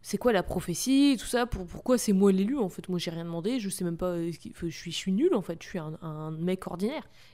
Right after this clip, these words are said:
Du coup Trinity l'emmène voir l'oracle, l'oracle qui lui explique tout ça. L'oracle c'est une personne dans la matrice qui apparemment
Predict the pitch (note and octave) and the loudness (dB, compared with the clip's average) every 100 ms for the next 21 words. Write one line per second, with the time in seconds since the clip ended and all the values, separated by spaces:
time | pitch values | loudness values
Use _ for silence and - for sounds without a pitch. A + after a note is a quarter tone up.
0 | - G3 E4 F4 E4 A#3+ A3 B3 G3+ F#3+ | -6 0 2 0 0 -2 -2 -2 0 0
1 | F3 - A3+ C4 E3+ D#3+ C#4 - - - | -2 -2 -2 -2 -4 -6 -8 -10 -18 -6
2 | F#3 E3 F#3+ - - E3+ D#3+ - - C4+ | -4 -4 -6 -10 -10 -6 -6 -6 -8 -8
3 | - G#3+ - - - - - - A3 C#4 | -8 -10 -10 -12 -18 -20 -16 2 6 6
4 | F4 - G#3+ G3+ - G3 F3+ F3 G3+ D4 | 6 2 0 0 -2 -2 0 4 6 4
5 | - - G3+ F#3+ E3 - E4 - - B3+ | 2 -2 2 2 0 -2 -4 -4 -2 -2
6 | B3 - - - - - - D4 - C#4+ | -2 -6 -20 -20 -20 2 6 6 8 8
7 | A#3+ A3+ B3 F#4+ | 8 6 4 0